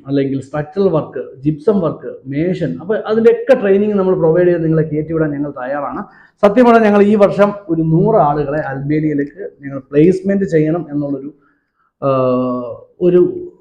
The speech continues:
ഒരു പ്രതിജ്ഞയായിട്ട് ഇറങ്ങിയെന്ന് തന്നെ നമുക്ക് പറയാം. അപ്പൊ നിങ്ങളും കൂടെ നിൽക്കുമെന്ന് പ്രതീക്ഷിക്കുന്നു. അപ്പൊ നല്ല നല്ല ഓപ്പർച്യൂണിറ്റികളായിട്ട് ലോബൻ ഇന്റർനാഷണൽ ഇനിയും നിങ്ങൾക്കൊപ്പം തന്നെ ഉണ്ടാകും.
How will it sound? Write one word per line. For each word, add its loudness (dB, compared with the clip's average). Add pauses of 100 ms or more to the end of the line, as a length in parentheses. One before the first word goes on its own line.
(300)
ഒരു 0
പ്രതിജ്ഞയായിട്ട് 4
ഇറങ്ങിയെന്ന് 2
തന്നെ 0
നമുക്ക് 2
പറയാം. -2
അപ്പൊ -4
നിങ്ങളും 0
കൂടെ 2
നിൽക്കുമെന്ന് -2
പ്രതീക്ഷിക്കുന്നു. -2 (400)
അപ്പൊ -2
നല്ല 0
നല്ല 2
ഓപ്പർച്യൂണിറ്റികളായിട്ട് 2
ലോബൻ 2
ഇന്റർനാഷണൽ -4
ഇനിയും -2
നിങ്ങൾക്കൊപ്പം 0
തന്നെ -6
ഉണ്ടാകും. -12